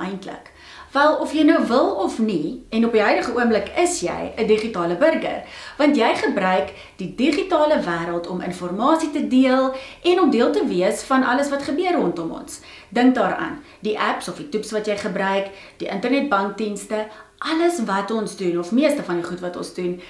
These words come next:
gebeur tog deesdae op die internet. En dit lei ons na die digitale dilemma waarin ons woon, want daar is nie regtig reëls op hierdie internet nie. Dink bietjie oor dit wat in jou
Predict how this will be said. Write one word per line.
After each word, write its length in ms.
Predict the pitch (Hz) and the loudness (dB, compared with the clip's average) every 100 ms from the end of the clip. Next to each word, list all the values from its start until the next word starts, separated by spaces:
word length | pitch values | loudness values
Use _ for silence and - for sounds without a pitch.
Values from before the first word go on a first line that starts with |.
| - | -8
gebeur 520 | 285 220 240 240 - | -4 0 0 -2 0
tog 360 | 320 285 285 175 | 2 2 0 -2
deesdae 540 | 175 170 - 165 - | -2 -2 -4 -6 -6
op 120 | - | -6
die 100 | 196 | -2
internet. 640 | 240 226 180 165 - - - - - - - | 0 0 -2 -4 -8 -14 -20 -20 -20 -6 4
En 160 | 247 | 6
dit 200 | 247 - | 6 4
lei 200 | 262 190 196 | 2 0 -2
ons 160 | 180 | -4
na 140 | 185 180 | -4 -4
die 160 | 180 | -4
digitale 760 | 170 247 277 285 202 190 180 170 | -2 0 0 -2 -2 0 0 0
dilemma 640 | 185 175 180 285 254 170 165 | 0 0 2 4 4 2 -2
waarin 300 | 175 175 165 | -4 -2 -4
ons 220 | 160 - | -6 -6
woon, 380 | 175 - - - - - - | -4 -4 -6 -12 -20 -18 -12
want 540 | 220 370 254 302 294 - | 0 2 4 2 -2 -2
daar 200 | 285 - | 0 2
is 100 | 349 | 0
nie 120 | 440 | 0
regtig 360 | 320 330 349 226 | 2 4 2 2
reëls 280 | 233 415 233 | 2 2 0
op 100 | - | -2
hierdie 200 | 180 180 | -2 -2
internet 520 | 185 185 160 156 - | -4 -4 -4 -6 -8
nie. 200 | - - - _ _ _ _ _ | -12 -14 -18 _ _ _ _ _
Dink 180 | 392 427 | -6 -4
bietjie 240 | 427 403 285 | -2 -2 2
oor 280 | 269 269 262 - - - - 190 | 4 4 2 -4 -16 -20 -12 2
dit 260 | 285 - | 2 4
wat 200 | 349 339 269 | 2 2 2
in 120 | 214 | 2
jou 180 | 185 | 2